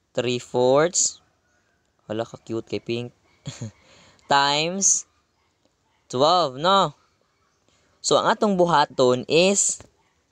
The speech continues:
atong butangan og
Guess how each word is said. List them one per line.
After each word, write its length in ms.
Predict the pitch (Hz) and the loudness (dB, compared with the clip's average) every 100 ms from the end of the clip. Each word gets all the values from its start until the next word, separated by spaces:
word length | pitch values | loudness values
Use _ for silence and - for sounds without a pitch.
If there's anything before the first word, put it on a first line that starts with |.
| _ _ _ _ _ _ _ | _ _ _ _ _ _ _
atong 720 | - 185 - - 190 196 170 | 0 0 0 0 2 2 -2
butangan 600 | 151 151 160 151 156 160 - | -2 0 0 2 0 -2 -2
og 240 | 147 139 | -2 -2